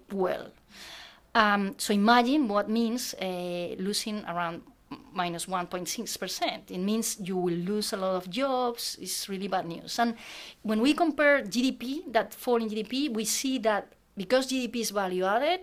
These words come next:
it is used to remunerate wages and firms' profits.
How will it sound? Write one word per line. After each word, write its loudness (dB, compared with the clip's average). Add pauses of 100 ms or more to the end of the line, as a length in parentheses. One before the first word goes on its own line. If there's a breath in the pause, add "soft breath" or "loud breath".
it -6
is -4
used -2
to -4 (100)
remunerate -2 (440)
wages -2 (520 soft breath)
and -2
firms' 0
profits. -6